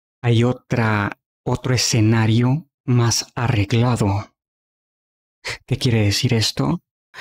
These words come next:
Si Qatar clasifica, es porque el mundial está arreglado. Por lo que en este escenario podría clasificar Qatar y Países Bajos.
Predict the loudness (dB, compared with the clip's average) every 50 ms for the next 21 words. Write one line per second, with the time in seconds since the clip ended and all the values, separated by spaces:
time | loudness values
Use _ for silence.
0 | -16 -12 -10 -4 -4 -4 -4 -4 -4 -4 -4 -4 -4 _ -2 0 0 0 -2 -2
1 | -2 -2 -2 -2 -2 0 -2 -2 -2 0 -2 -2 -2 -2 -2 -4 -2 -2 -2 -4
2 | -6 -14 -14 -12 -12 -10 _ -2 -2 -2 -2 -4 -6 _ -2 -2 -2 -6 _ _
3 | -4 -2 0 0 0 -2 -4 -8 _ _ _ _ _ _ _ -2 0 2 2 2
4 | 2 2 2 2 2 0 0 -2 -2 -2 0 0 0 0 0 0 -2 -4 -8 _
5 | _ _ _ _ _ _ _ -4 -2 0 0 0 0 0 0 2 2 2 0 -2
6 | 0 2 2 2 2 2 2 2 2 2 2 2 0 -2 -4 _ -14 -16 -16 -16
7 | _ _ 0 0 2 2 2 0 0 -2 -2 -2 0 0 0 -2 -2 -2 -2 -4
8 | -4 -4 -4 -6 -6 -6 _ -4 -2 -2 -2 -4 -6 -8 _ _ _ -2 0 2
9 | 2 0 -2 -6 _ _ _ _ _ _ _ -4 -2 -2 0 -2 -4 -4 -4 -6
10 | -6 -8 -10 -10 -10 -10 -10 -10 _